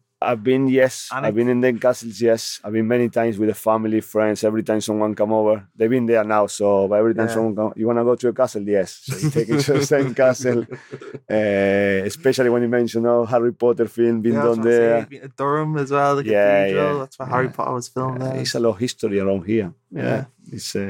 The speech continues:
Speaker 1: it's good. It's good.
Speaker 2: Uh, what do you make of the new ownership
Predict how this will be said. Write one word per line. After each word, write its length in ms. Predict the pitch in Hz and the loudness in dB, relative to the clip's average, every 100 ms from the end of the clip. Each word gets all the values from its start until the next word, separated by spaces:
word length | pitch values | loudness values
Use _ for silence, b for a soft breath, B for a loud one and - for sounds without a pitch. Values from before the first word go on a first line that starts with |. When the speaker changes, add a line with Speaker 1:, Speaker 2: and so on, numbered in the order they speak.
| 104 | -8
Speaker 1:
it's 100 | 110 | -8
good. 240 | - 135 - _ | -4 -4 -4 _
It's 140 | - - | -20 -4
good. 220 | 120 - _ _ _ - | -4 -4 _ _ _ -2
Speaker 2:
Uh, 200 | 127 127 _ | 0 -2 _
what 160 | 143 | -8
do 80 | 160 | -6
you 60 | 185 | -4
make 160 | 160 | -2
of 100 | 147 | -2
the 80 | 135 | -4
new 220 | 127 127 | -4 -4
ownership 480 | 123 127 131 - 143 | -4 -4 -4 -6 -12